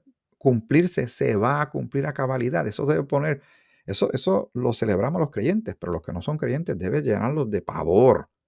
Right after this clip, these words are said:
porque ellos están viendo las cosas desde afuera sin salvación porque no creen. Así de serio es esto. Seguimos con más curiosidades sobre la palabra del Señor,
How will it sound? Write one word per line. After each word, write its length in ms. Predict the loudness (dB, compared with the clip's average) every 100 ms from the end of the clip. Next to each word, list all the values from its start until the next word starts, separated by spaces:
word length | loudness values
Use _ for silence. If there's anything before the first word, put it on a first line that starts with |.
| _ _ _ _ _ _ _ _ _ _ _ _ _ _ _
porque 220 | -2 0
ellos 120 | 0
están 240 | 0 -2
viendo 240 | 0 0 -2
las 120 | -4
cosas 300 | -8 -8 -6
desde 280 | -6 -6 -8
afuera 500 | -8 2 2 2 -2
sin 160 | -6
salvación 540 | -8 -6 -6 -6 -8 -6
porque 200 | -6 -6
no 140 | -8
creen. 420 | -6 -6 -6 -12 _ _ _ _ _ _ _ _ _ _ _ _ _ _
Así 300 | -16 -8 -4
de 120 | -2 -4
serio 320 | -6 -8 -8
es 60 | -10
esto. 280 | -18 _ -20 _ _ _ _ _ _ _ _ _ _ _
Seguimos 500 | -2 2 2 0 -8 _ _ _ _ _ _
con 220 | -14 -10
más 140 | -10
curiosidades 720 | -6 -4 -4 -6 -8 -8 -10 -10
sobre 220 | -10 -10
la 100 | -8
palabra 360 | -8 -6 -6
del 120 | -8 -10
Señor, 460 | -8 -6 -8 -10